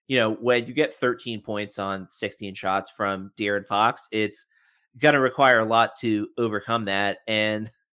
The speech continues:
you know, again, if Keegan Murray hadn't had the night that he'd had, this game would have looked even uglier. So, you know, that's at least a plus from the Kings' perspective of, you know, wow, this, you know, not quite Pelicans lost territory, right? But, you know, could have been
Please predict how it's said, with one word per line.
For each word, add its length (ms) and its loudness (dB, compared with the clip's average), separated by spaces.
you 100 -2
know, 180 -4
again, 400 2
if 180 -8
Keegan 280 -2
Murray 300 0
hadn't 240 -2
had 220 -2
the 60 -8
night 260 -4
that 80 -14
he'd 160 -10
had, 420 0
this 140 -6
game 180 -4
would 120 -6
have 80 -6
looked 280 -4
even 240 -6
uglier. 560 -2
So, 420 0
you 80 0
know, 100 2
that's 280 2
at 80 -6
least 200 -4
a 40 -4
plus 400 0
from 240 -2
the 60 -8
Kings' 260 -10
perspective 640 -4
of, 300 -2
you 80 -12
know, 120 -6
wow, 300 -4
this, 300 -8
you 100 -6
know, 220 -2
not 260 4
quite 300 0
Pelicans 460 0
lost 260 0
territory, 460 -2
right? 280 0
But, 140 -4
you 80 -8
know, 120 0
could 220 2
have 140 -2
been 440 0